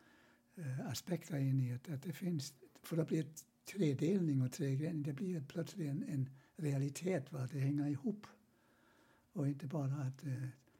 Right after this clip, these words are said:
att du ska veta allt som Steiner har sagt om, om, om tregrening.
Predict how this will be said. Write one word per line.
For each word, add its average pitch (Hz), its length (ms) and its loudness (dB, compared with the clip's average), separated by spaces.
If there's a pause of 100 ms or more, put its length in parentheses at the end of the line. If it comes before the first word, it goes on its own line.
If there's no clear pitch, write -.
(300)
att - 60 -6
du - 80 -6
ska 170 160 -4
veta 147 320 -2
allt 143 320 -2
som 131 180 -4
Steiner 135 320 -2
har 127 80 -2
sagt 135 340 -8
om, 135 240 -6
om, 135 200 -4 (440)
om 127 140 2
tregrening. 135 640 -6